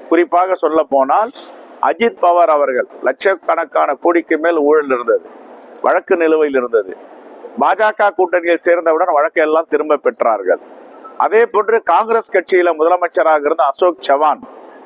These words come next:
அவர் காங்கிரசிடம் சொல்லிவிட்டு போகும்பொழுது, "என்னை சிறைபிடிப்பார்கள், ஒரே வழி பாஜகவில் சேருவதுதான்" என்று அவரையும் பாஜகவில் சேர்த்த பிறகு அவருடைய வழக்குகள் கைவிடப்பட்டிருக்கின்றன. நாராயண் ராணா சிவசேனா கட்சியுடைய தலைவராக இருந்தவர்,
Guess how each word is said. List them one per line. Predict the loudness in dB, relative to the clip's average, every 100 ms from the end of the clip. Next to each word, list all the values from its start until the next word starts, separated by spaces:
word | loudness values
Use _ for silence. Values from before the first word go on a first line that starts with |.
| -20 -20 -14 -4
அவர் | 0 2 2 -2 -10 -20 -12 -2
காங்கிரசிடம் | -2 0 0 0 0 -2
சொல்லிவிட்டு | -2 0 2 2 2 0
போகும்பொழுது, | 0 0 2 2 2 0
"என்னை | -2 -4
சிறைபிடிப்பார்கள், | 0 0 0 -2 0 0 0 0 0
ஒரே | 2 2 2
வழி | 0 -2 -4 -8 -20 -20 -20 -10 -2
பாஜகவில் | -2 0 -2 0 -2 -2 -2
சேருவதுதான்" | 0 2 2 0 -2
என்று | -2 -2 0 -2 -6 -20 -20 -18 -4
அவரையும் | -2 0 0 2 0 -2 -12 -20 -8 -2
பாஜகவில் | 0 0 -2 -2 -2 -2 -2
சேர்த்த | -2 -2
பிறகு | 0 0
அவருடைய | 2 2 2 2
வழக்குகள் | 0 0 -2 -2 -2
கைவிடப்பட்டிருக்கின்றன. | -2 0 0 0 -2 -2 -2 -2 -2 -4 -6 -16 -18 -20 -20 -14 -2
நாராயண் | 0 2 2 0 -2 -2
ராணா | 0 0 -2 -6 -10 -20 -20 -20 -12 -2
சிவசேனா | -2 0 0 0
கட்சியுடைய | -2 -4 0 0 0
தலைவராக | 0 2 2 2 0
இருந்தவர், | -2 -2 0